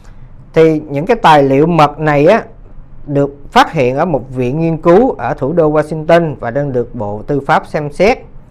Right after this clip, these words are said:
Thì cần nhắc lại một chút là ông, cái thời điểm ông Biden làm phó tổng thống cho ông Obama là từ năm hai không không chín cho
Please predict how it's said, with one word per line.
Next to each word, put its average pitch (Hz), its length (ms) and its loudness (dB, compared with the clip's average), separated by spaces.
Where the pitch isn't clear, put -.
Thì 147 100 0
cần 147 300 0
nhắc 190 180 -4
lại 123 160 0
một 131 100 -6
chút 214 180 0
là 131 160 2
ông, 127 220 -4
cái 170 140 -4
thời 151 160 0
điểm 123 200 -2
ông 156 240 -4
Biden 147 420 0
làm 117 140 -4
phó 147 180 -2
tổng 147 240 -8
thống 170 280 0
cho 143 100 0
ông 139 240 -4
Obama 143 600 -2
là 117 100 -6
từ 110 220 -6
năm 120 280 -10
hai 131 240 -10
không - 20 -10
không 113 200 -12
chín 160 320 -6
cho 143 60 -10